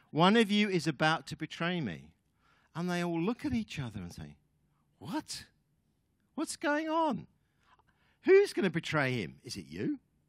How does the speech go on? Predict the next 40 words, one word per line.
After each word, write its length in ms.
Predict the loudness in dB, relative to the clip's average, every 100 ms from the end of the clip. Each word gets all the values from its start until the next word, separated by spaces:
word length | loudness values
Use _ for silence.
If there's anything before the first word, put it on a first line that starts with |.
| _ -16
Are 80 |
you 160 | -10 -6
gonna 180 | -4 -4
do 160 | -6
it? 140 | -8 -12 _ _ _ _ _ -10
Is 140 | -8
it 80 | -6
me?" 380 | -2 -2 -2 -8 _ _ _ _ _ _
I 80 | -6
mean, 220 | -4 -4 -10 -12
these 160 | -10 -4
guys 320 | -2 -2 -4
are 40 |
confused. 920 | -12 -12 -14 -12 -10 -8 -8 -10 -14 -20 _ _ _ -20
I 60 | -18
mean, 140 | -12
wouldn't 240 | -12 -12 -12
you 180 | -12
be? 240 | -12 -16 -18 _ _ _ _ _ _
I-, 100 | -18 -10
and 100 | -8
it's 100 | -6
a 60 | -6
shocking 560 | -4 -4 -4 -8 -6
thing 180 | -8 -10
to 100 | -12
say. 520 | -12 -10 -10 -12 -14 _ _ _ _ _ -10
And 140 | -6
of 60 | -6
course, 240 | -6 -8
we 80 | -8
know 220 | -6 -6
Judas, 640 | -6 -6 -6 -4 -6 -8 -10
one 260 | -10 -8 -8
of 160 | -10
the 80 | -12
disciples, 640 | -14 -16 -16 -16 -16 -18 -10
does 320 | -4 -4 -4 -10
betray 400 | -16 -12 -12 -12
Jesus. 640 | -14 -18 -18 _ -20 -20